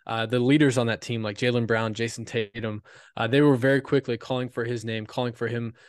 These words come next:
to get bigger minutes and have a bigger role, uh, in the playoffs. And they made it all the way to a game seven in that Eastern Conference Finals,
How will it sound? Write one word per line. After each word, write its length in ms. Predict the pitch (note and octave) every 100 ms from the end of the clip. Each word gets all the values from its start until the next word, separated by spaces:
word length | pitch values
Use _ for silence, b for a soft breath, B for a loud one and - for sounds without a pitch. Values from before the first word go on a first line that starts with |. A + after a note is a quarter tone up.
| b -
to 100 | C#3
get 240 | D3+ C#3+
bigger 240 | C#3+ C#3 C3
minutes 320 | B2+ B2+ B2+
and 80 | A2
have 180 | C#3
a 60 | B2
bigger 260 | B2 A#2 G#2+
role, 320 | A#2 A2+ - b b A#2
uh, 100 | A2+
in 120 | A#2+
the 80 | A#2+
playoffs. 480 | - A#2 A2 G#2+ A#2+
And 80 |
they 60 | B2+
made 200 | C3 D3+
it 80 | C3+
all 120 | C3+
the 60 | C3+
way 160 | C3 B2+
to 160 | -
a 60 | B2
game 200 | B2 B2+
seven 400 | - C3+ C3 A2+
in 120 | G#2+
that 160 | A2+ A2
Eastern 240 | A#2+ C3
Conference 280 | - A#2 A2+
Finals, 320 | A#2 A2+ G#2+